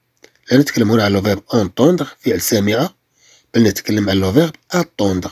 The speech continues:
Attendre. هذا فعل انتظر. On attend donc. إذا نحن ننتظر إذا en sautillant، يعني قافزين بشكل متتابع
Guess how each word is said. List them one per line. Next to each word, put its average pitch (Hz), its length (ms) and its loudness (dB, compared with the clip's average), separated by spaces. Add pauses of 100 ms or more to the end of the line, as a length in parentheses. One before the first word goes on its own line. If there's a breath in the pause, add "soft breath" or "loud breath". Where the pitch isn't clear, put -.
(340)
Attendre. 107 540 -2 (540)
هذا 101 180 0
فعل 110 380 2
انتظر. 113 640 0 (760 soft breath)
On 202 220 6
attend 226 440 0 (760)
donc. 131 380 4 (380)
إذا 131 160 6
نحن 156 300 4
ننتظر 113 680 2
إذا 202 280 4 (340)
en 123 60 4
sautillant، 170 640 2 (300)
يعني 123 160 6
قافزين 151 1000 4
بشكل 101 540 -4
متتابع 123 720 2